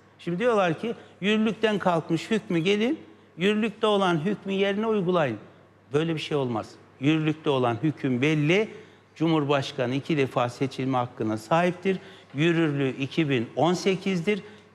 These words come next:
İlk seçimi de iki bin on sekiz, ikinci seçimi de iki bin yirmi üçtür. Onun için burada bize göre hiçbir hukuki tartışma yok. O yüzden de bizim meclisten de seçimin yenilenmesi yönünde bir talebimiz de olmadı.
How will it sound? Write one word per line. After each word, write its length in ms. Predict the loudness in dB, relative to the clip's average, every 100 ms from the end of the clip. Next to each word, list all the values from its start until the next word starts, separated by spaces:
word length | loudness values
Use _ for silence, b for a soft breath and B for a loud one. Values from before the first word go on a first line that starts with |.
| -4
İlk 200 | -2 -2
seçimi 480 | -2 -4 -4 -4 -4
de 100 | -6
iki 260 | -2 0
bin 100 | 2
on 140 | 2 2
sekiz, 480 | 0 -4 -4 -6 -4
ikinci 440 | -6 -2 -2 -2 -2
seçimi 500 | -4 -4 -2 -2 0
de 160 | 0 -2 B B -6
iki 300 | -4 -2 -2
bin 180 | -2 0
yirmi 420 | 0 0 0 0
üçtür. 340 | -2 -6 -12 -12 B B -2
Onun 200 | 2 2
için 360 | 0 -2 -2 -2
burada 440 | -2 0 2 2 0 -6 -18
bize 380 | -10 -4 0 2
göre 280 | 2 2 0
hiçbir 320 | -2 -2 -2
hukuki 380 | 0 -2 -2 -2
tartışma 560 | 0 0 -2 -8 -6
yok. 140 | -4 -4 -2
O 100 | -2
yüzden 380 | 0 2 2
de 140 | 2 -2 B B B
bizim 300 | -4 0 2
meclisten 680 | 2 2 0 -2 -2 0 2
de 80 | 0
seçimin 560 | -2 -4 0 0 2 2
yenilenmesi 720 | 2 2 2 2 0 -2 0
yönünde 340 | 2 2 -2
bir 40 | -4
talebimiz 600 | -4 -2 -2 -2 -2 -2
de 40 |
olmadı. 580 | -2 0 2 2 0 -2